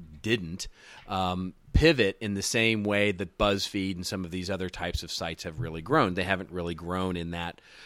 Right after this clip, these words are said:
type of content and attracting that kind of traffic. And this was really interesting from a number of perspectives, and I know you have a really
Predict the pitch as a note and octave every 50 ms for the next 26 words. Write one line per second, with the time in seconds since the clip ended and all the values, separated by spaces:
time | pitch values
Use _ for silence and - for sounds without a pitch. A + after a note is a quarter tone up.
0 | - - - - F2+ E2 E2 E2 - - - - A2+ A#2 A#2+ A#2+ - A#2 F#2 F2
1 | E2 - F2 E2+ E2 - - F#2 - - - G2 F2 E2+ - F2+ F2 E2 E2+ F2
2 | E2+ - - - E2+ D#2+ D#2+ D#2+ - - - G#2 G#2 G2+ G#2 - - B1+ - -
3 | - - - - - - - - - - - - - _ - C3 B2 A#2+ A#2+ A#2+
4 | A#2 A#2+ - B2 A2 C#3 F#3 G#3 - C4 A#2+ B2+ C#3 D3 C#3 C3 A#2+ A#2+ B2+ C3+
5 | - B2+ - - B2 A2 G#2 - A#2 G#2+ G#2 G2+ A2 A2 A2 A2 G#2 F#2+ - -
6 | G#2+ G2+ - - F2+ F2 - G2 E2+ F#2 F#2+ F#2+ G#2 G#2+ G#2+ G2+ F#2+ G#2 G2 F#2
7 | F#2+ F2 E2+ E2+ F2 F#2 F#2+ F2+ F2 E2+ D#2+